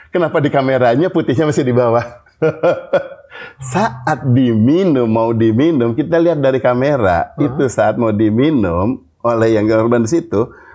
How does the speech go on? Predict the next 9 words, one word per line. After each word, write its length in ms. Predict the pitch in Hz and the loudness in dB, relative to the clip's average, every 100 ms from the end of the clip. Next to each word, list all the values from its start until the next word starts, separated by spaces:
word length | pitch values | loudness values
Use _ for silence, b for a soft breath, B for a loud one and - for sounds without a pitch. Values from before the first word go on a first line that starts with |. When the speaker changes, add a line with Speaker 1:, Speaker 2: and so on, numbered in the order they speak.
| B | B
Speaker 1:
putihnya 420 | 170 165 135 202 | -4 -2 0 0
masih 260 | 180 160 | 0 -2
di 140 | 131 131 | 0 0
bawah. 680 | 120 147 160 117 104 110 - _ _ _ _ _ _ _ _ B B B B B B B - - B B B B B B B B _ _ _ | 2 0 0 0 -2 -6 -16 _ _ _ _ _ _ _ _ B B B B B B B -20 -20 B B B B B B B B _ _ _
Gimana 440 | - 240 185 160 | -2 0 2 2
beraduknya? 720 | 202 151 160 - 165 160 170 185 B B | 0 0 -2 0 0 0 -2 -6 B B
Kita 200 | - 240 | -4 -2
ngaduknya 360 | 240 180 180 208 | 0 0 0 -2
pelan. 420 | 160 147 175 175 | 0 2 2 0